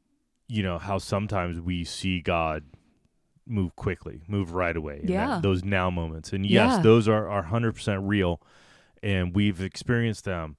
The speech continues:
Speaker 2: Yes.
Speaker 1: Um, but also there are other times where you see it as an immediate response for prayer,
Speaker 2: Mm-hmm.
Speaker 1: but you don't see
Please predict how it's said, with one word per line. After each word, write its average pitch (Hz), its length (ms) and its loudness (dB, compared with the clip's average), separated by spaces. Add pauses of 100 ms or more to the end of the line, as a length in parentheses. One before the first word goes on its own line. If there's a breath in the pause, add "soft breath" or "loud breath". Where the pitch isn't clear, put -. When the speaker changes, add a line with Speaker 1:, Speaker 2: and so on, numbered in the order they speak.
(100)
Speaker 2:
Yes. 170 420 0 (100)
Speaker 1:
Um, 95 400 -2 (120)
but 117 200 4
also 127 360 4
there 110 200 4
are 87 60 -2
other 107 260 0
times 113 520 -6
where 95 580 -4 (1000)
you 127 520 8
see 107 400 -2
it 92 220 -4 (960)
as 117 240 4
an 95 120 0
immediate 95 560 0
response 82 600 -6
for - 140 -12
prayer, 78 560 -4 (160)
Speaker 2:
Mm-hmm. 156 340 0 (120)
Speaker 1:
but 98 240 0
you 107 400 2
don't 101 320 -2
see 90 720 -4